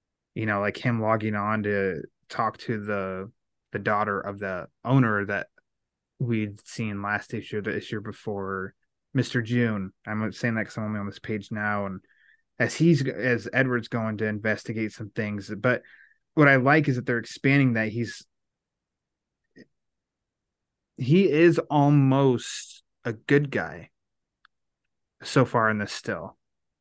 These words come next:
And you do see the admiration that he's having for Batman, in which we know from the movie that he's kinda like, he sees Batman as an ally.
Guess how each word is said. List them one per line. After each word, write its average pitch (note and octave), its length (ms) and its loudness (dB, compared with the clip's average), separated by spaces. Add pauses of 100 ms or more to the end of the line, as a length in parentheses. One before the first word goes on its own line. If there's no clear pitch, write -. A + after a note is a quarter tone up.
(160)
And A#2 340 2
you A#2+ 200 0
do C3 320 2
see B2+ 240 -2
the A2+ 160 -2
admiration A2 560 -2
that G#2+ 80 -2
he's G#2 160 -6
having G#2+ 300 -2
for G#2 220 -10
Batman, G#2+ 480 -2
in G#2 80 -8
which G#2+ 200 -10
we A2+ 80 -6
know A2+ 120 -4
from A2 200 -10
the G#2+ 40 -10
movie A#2+ 260 -2
that F#2 140 -6
he's G#2+ 140 -8
kinda A2+ 180 -10
like, G#2+ 220 -8 (300)
he A#2+ 100 -4
sees G#2+ 300 -6
Batman G#2+ 320 -4
as G2+ 100 -6
an G2+ 80 -6
ally. F#2+ 460 -4